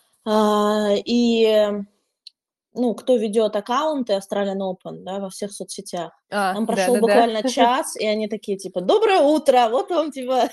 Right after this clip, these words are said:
Speaker 1: <laughs> расписание новой игры. Увидимся уже скоро», да. И ведь, когда матч заканчивается, да, люди не уходят там с корта, с, э,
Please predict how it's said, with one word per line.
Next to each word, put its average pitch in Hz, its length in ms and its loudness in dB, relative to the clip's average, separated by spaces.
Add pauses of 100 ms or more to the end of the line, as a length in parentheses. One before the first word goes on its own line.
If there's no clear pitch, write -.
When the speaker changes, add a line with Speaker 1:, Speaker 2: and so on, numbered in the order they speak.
Speaker 1:
<laughs> - 140 -2
расписание 302 840 0
новой 269 360 0
игры. 226 200 -6
Увидимся 254 540 -10
уже 226 180 -10
скоро», - 500 -10
да. 208 220 -10 (540)
И 247 120 -8
ведь, 247 280 -8
когда 254 440 -8
матч 247 240 -12
заканчивается, 202 640 -16
да, 180 140 -12
люди 190 240 -14
не 185 160 -18
уходят 233 360 -16
там - 160 -20
с - 80 -20
корта, 202 400 -16
с, - 220 -20
э, 170 340 -14